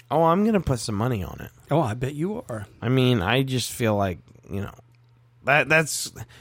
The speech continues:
Speaker 1: they
Speaker 2: From a,
Speaker 1: got, they
Speaker 2: from a
Speaker 1: got
Speaker 2: guy who, from a guy who started Sam Ehlinger the other day.
Speaker 1: Yeah, I put a hundred dollars down on Sam Ehlinger to get a touchdown. I got my money refunded.
Speaker 2: <laughs>
Speaker 1: I didn't lose.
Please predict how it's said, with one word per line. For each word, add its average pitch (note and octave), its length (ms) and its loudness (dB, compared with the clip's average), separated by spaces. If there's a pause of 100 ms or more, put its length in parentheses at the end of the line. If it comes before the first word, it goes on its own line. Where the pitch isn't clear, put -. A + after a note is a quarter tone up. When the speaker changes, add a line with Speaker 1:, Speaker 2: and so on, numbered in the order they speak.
(100)
Speaker 1:
they F3 100 6
Speaker 2:
From F3 100 8
a, - 20 8
Speaker 1:
got, G#3 340 4
they E3+ 40 -8
Speaker 2:
from F3+ 160 8
a F3+ 60 8
Speaker 1:
got F#3+ 60 4
Speaker 2:
guy F#3 260 8
who, E3 180 8
from D#3 240 2
a C#3+ 60 6
guy D3+ 260 8
who C#3+ 140 6
started C3+ 400 4
Sam C3 260 4
Ehlinger B2+ 480 2
the A2+ 160 -4
other A2+ 160 -2
day. A2 360 -4 (920)
Speaker 1:
Yeah, D3 280 8
I B2 60 6
put C3+ 200 6
a A#2+ 80 8
hundred C#3 300 4
dollars C3+ 380 6
down A#2 260 4
on G#2 120 4
Sam A#2 320 0
Ehlinger A#2 400 2
to A2+ 60 -2
get A2 160 0
a G#2+ 40 -6
touchdown. G#2 720 -6
I G2+ 100 -12
got F3 160 4
my G3+ 120 8
money C#3+ 300 6
refunded. G#2 600 0 (480)
Speaker 2:
<laughs> - 480 -20
Speaker 1:
I - 100 0
didn't D3+ 260 6
lose. F3 420 2